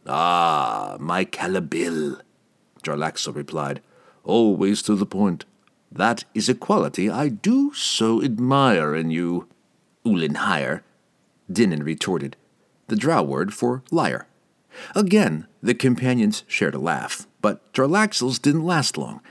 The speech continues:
and he dropped his feet and rocked forward, clasping his hands, ornamented by a king's hoard of jewels, and how many of those glittering items were magical? Dinin often wondered.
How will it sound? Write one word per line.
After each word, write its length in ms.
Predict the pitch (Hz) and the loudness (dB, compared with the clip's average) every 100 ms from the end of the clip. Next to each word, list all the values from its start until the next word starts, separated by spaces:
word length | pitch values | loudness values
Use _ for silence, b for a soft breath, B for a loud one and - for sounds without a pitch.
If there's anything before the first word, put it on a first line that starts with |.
| B B B B | B B B B
and 260 | 143 139 | -2 0
he 160 | 113 147 | 0 0
dropped 360 | 127 180 175 | 2 2 2
his 140 | 180 - | 0 0
feet 260 | - 90 | 0 0
and 160 | 101 82 | 0 -2
rocked 220 | 65 - | -4 -8
forward, 380 | - 131 69 - b b - | 0 2 2 -2 b b -8
clasping 520 | - 80 - - 80 | -2 0 -2 -6 -10
his 160 | 78 - | -8 -4
hands, 400 | 101 78 95 - b b b | -2 -2 -4 -6 b b b
ornamented 540 | 131 139 101 73 113 90 | 2 4 2 2 0 0
by 160 | 80 | 0
a 80 | 71 | -2
king's 520 | - - 117 101 - - | -4 0 4 4 0 -8
hoard 400 | - - 123 78 | -8 0 2 2
of 120 | 71 | 0
jewels, 380 | - 104 98 110 - b b b | -2 0 0 -4 -10 b b b
and 200 | 147 165 | -4 -4
how 240 | 233 247 | 0 4
many 320 | 240 240 196 | 6 6 6
of 100 | 101 | 4
those 240 | 104 104 - | 4 4 2
glittering 480 | - 131 107 104 | 2 4 6 6
items 480 | 104 92 82 107 - | 4 2 2 0 -2
were 160 | 107 131 | -2 -2
magical? 640 | 147 175 - 76 - - _ _ _ 87 | 0 -2 -4 -6 -10 -12 _ _ _ -2
Dinin 340 | 131 156 160 | 2 2 0
often 380 | - - 95 92 | -2 -4 -2 0
wondered. 320 | 101 85 71 | 2 0 -2